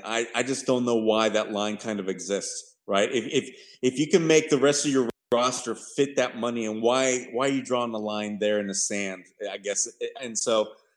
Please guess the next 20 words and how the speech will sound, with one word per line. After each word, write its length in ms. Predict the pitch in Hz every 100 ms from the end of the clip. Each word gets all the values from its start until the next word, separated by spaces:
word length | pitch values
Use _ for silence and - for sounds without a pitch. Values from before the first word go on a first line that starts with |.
| _
yeah, 260 | 117 113 139
I 180 | 143 151
just 120 | 160
wanna 160 | 170 139
take 160 | 147
a 100 | 127 113
deeper 260 | 131 131
dive 380 | 104 110 113 110
into 340 | 113 107 117
explaining 800 | 107 - - 117 120 117 117 117 -
to 80 | 117
why 500 | 95 98 101 107 107 98
I 80 |
feel 200 | 104 113
like 160 | 107 98
Lonzo 420 | 101 104 110 113
Ball, 280 | 98 98 104
unless 280 | 104 110 -
you 60 | 120
get 300 | 110 110